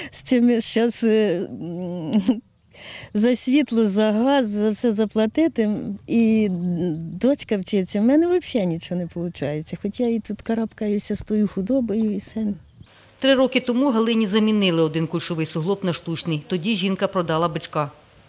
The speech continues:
Speaker 1: Я не могла дуже ходити вже на ноги. Мене почало пухнути, і з, спиною я, ну, ті-, важко було передвігатися.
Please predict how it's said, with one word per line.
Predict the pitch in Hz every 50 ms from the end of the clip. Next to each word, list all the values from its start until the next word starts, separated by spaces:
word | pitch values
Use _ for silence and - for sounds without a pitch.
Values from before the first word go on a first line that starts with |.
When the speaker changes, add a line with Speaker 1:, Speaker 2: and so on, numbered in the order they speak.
| _ _ _ -
Speaker 1:
Я | 196 202 208 196 180 175 -
не | 190 202 202 208
могла | 202 202 - - 220 214 208
дуже | 190 - 208 196 202 202 202 185
ходити | - - 214 196 196 208 185 - - 190
вже | 175 - - 180
на | 180 185
ноги. | 185 180 170 170 170 175 175
Мене | 175 175 185 185 175 - - - - _ _ - - 214 233
почало | 277 262 - - 208 202 202 -
пухнути, | - 247 269 262 - 247 240 226 - - 233 220 220 208 - _
і | - -
з, | 202 - - - - - 190 180 185 190 175 175
спиною | 175 - - - 202 208 233 247 233 220 214
я, | 202 202 214 214 196 190 190 - _ - - 180 _ _ -
ну, | - 262 285 269
ті-, | - - 247 - -
важко | - 240 185 - - 214
було | 196 - 196
передвігатися. | 196 - 202 202 190 - 196 180 170 165 156 - - -